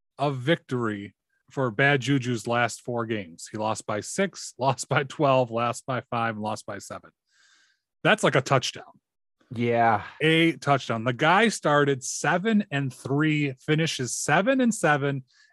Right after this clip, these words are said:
Speaker 1: and misses the playoffs.
Speaker 2: Whoa.
Speaker 1: And
Speaker 2: That, that hurts. But, I mean,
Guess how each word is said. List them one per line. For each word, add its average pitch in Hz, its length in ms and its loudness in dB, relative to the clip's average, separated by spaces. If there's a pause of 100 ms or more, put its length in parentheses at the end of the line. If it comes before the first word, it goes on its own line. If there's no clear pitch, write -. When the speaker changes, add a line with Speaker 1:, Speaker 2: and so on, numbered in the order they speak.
(100)
Speaker 1:
and 135 400 2
misses 202 540 0 (120)
the 131 220 -2
playoffs. 135 960 -2 (1300)
Speaker 2:
Whoa. 117 340 -2 (680)
Speaker 1:
And 131 160 2
Speaker 2:
That, - 160 2 (640)
that 139 280 6
hurts. 127 520 4
But, - 280 4 (360)
I 143 180 8
mean, 170 420 0